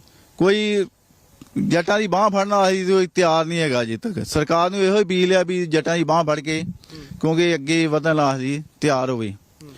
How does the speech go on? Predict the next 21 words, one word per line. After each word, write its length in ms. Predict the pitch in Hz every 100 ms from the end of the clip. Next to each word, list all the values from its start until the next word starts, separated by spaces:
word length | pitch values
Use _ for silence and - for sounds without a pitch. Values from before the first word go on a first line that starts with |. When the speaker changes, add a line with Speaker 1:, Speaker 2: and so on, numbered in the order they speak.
| - -
Speaker 1:
ਕਿਉਂਕਿ 240 | 147 156 170
ਅਗਲੀ 200 | 165 165
ਫਸਲ 260 | 160 160 160
ਜਿਹੜੀ 180 | 165 156
ਬੀਜਣੀ 380 | 131 127 143
ਆ 180 | 156 190
ਜੱਟਾਂ 320 | 156 143 151
ਦੀ 120 | 156 156
ਤਾਂ 220 | 151 156
ਹੀ 60 |
ਬੀਜੀ 240 | 180 170 175
ਜਾਊਗੀ 340 | 180 202 214
ਜੇ 220 | 214 202
ਸਰਕਾਰ 480 | 175 185 165 165 180
ਕੋਈ 140 | 175 185
ਮਦਦ 240 | 165 147
ਕਰੇਗੀ 380 | 175 185 185 185
ਤੇ। 120 | 180
Speaker 2:
ਹੂੰ। 300 | 180 _ 170 139 - - - -
Speaker 1:
ਕੋਈ 140 | 170
ਸ-, 260 | 160 175